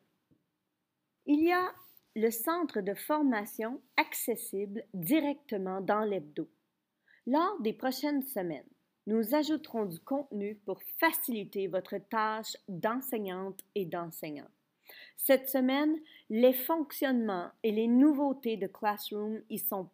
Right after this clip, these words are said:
présentés en format vidéo. Merci Joël pour cette mise à jour. Avez-vous écouté la balado du mois suggérée la semaine passée ? Il n'est pas trop tard pour le faire.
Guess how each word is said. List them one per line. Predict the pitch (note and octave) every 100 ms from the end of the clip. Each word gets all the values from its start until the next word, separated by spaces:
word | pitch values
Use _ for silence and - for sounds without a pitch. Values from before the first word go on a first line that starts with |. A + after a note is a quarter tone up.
| -
présentés | C#4+ D4+ B3+ A3 A3 A3 -
en | F#3
format | E3+ G#3+ G3 G3 F#3
vidéo. | F3 F#3 F3 D3 - _ _ - - -
Merci | A3+ C4+ C4 - C4+
Joël | F#3 F3+ F#3 F3+ -
pour | F#3
cette | - D#3+ -
mise | F3 F3 F#3+ C#4+ B3
à | A#3
jour. | E3+ D#3 - - _ _ _ _ _ _ _ _ _ _ -
Avez-vous | F3 C4 F4 A#4+
écouté | - C4+ D4+ D4+
la | A#3
balado | E3+ G3 G#3 G3 F3+ A#3+
du | G3 F3
mois | G3 G3 F#3 F3
suggérée | - - G#3+ E3+ G#3 G#3
la | G#3
semaine | F#3+ A3+ G#3+ G#3+
passée ? | G#3+ G#3 - B3 C4 C4+ _ _ _ _
Il | - E3 -
n'est | D#3 _
pas | F4 E4+
trop | - D#4
tard | D4+ D4 C4+ C#4
pour | C4+ A#3
le | A#3
faire. | A3+ A3 F#3+ E3 D3